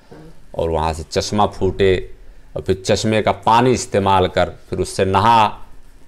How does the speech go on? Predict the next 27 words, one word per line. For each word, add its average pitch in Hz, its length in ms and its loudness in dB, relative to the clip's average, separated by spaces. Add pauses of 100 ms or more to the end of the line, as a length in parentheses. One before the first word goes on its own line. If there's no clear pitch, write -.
(760)
پھر 139 140 2
ہم 104 160 2
بیماری 82 280 0
دور 95 220 -4
کریں 123 240 -2
گے۔ 147 60 -12 (2250)
آج 120 360 4
ہم 147 240 2 (1080)
کوئی 151 220 4
سبب 170 300 2 (840)
پیدا 151 300 4
کرنے 160 320 0
کی 160 80 -8
کوشش 165 380 -4
نہیں 175 160 0
کرتے، 185 440 0 (800)
اور 110 160 2
ہر 117 340 4
چیز 196 240 4
میں 185 140 4
ہم 151 300 2 (1120)
نئی 147 360 4
نئی 214 180 4
دعائیں 170 320 4
ایجاد 147 340 2
کرتے 135 280 -2
ہیں۔ - 80 -12